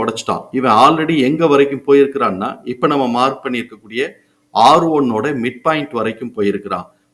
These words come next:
அது வந்து ரெண்டாயிரத்தி எண்ணூத்தி நாப்பத்தி நாலு. இப்ப அந்த அங்கிருந்து கீழே இறங்க ஆரம்பிச்சிருக்கிறான். இது இறங்க ஆரம்பிக்கக்கூடிய நேரம் நம்ம பார்த்தோம் அப்படின்னு சொன்னாக்க இ பி எஸ் உடைய டி டி எம் லெவல்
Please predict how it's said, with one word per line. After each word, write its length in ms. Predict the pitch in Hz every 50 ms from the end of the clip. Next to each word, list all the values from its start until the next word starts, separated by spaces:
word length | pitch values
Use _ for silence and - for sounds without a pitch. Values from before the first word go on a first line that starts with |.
| -
அது 140 | 120 117 131
வந்து 200 | 123 117 117 131
ரெண்டாயிரத்தி 640 | 120 113 117 113 123 123 127 117 - 123 - 160 175 - - 110
எண்ணூத்தி 320 | 120 131 131 127 131 131 110
நாப்பத்தி 440 | 101 98 101 101 113 104 - 107
நாலு. 320 | 90 87 90 90 87 82 82 - _ _ _ _ _ _ _ _ _ _ _ _ _ _ _ _ _ _
இப்ப 180 | 160 156 170 165
அந்த 180 | 151 143 139 127 113 101 - - - _ _ _ _
அங்கிருந்து 540 | - 131 139 156 151 156 165 170 180 175 170
கீழே 320 | 175 165 165 165 160 147 131 107 - - - - _ _ _
இறங்க 280 | 113 131 139 156 156 151 131
ஆரம்பிச்சிருக்கிறான். 640 | 123 123 123 120 - - 113 101 - 107 117 143 - - _ _
இது 160 | 113 113 117 113
இறங்க 300 | 110 120 139 156 147 143 135 135
ஆரம்பிக்கக்கூடிய 580 | 135 135 135 131 - 127 - - 131 123 120 117
நேரம் 340 | 117 120 127 131 139 135 127 117
நம்ம 120 | 117 110 104 -
பார்த்தோம் 300 | - - 131 135 - 120 113
அப்படின்னு 260 | 107 113 113 113 -
சொன்னாக்க 320 | - 110 107 104 104 - 156 175 208 - _ _ _ _ _ _ - 123 147
இ 20 | 160 160 -
பி 100 | 156 147 143
எஸ் 120 | 139 - 131
உடைய 180 | 123 120 113 104 - -
டி 100 | 147 156 151 156
டி 80 | - 151 147 139
எம் 120 | 131 120 107 113
லெவல் 240 | 117 123 170 202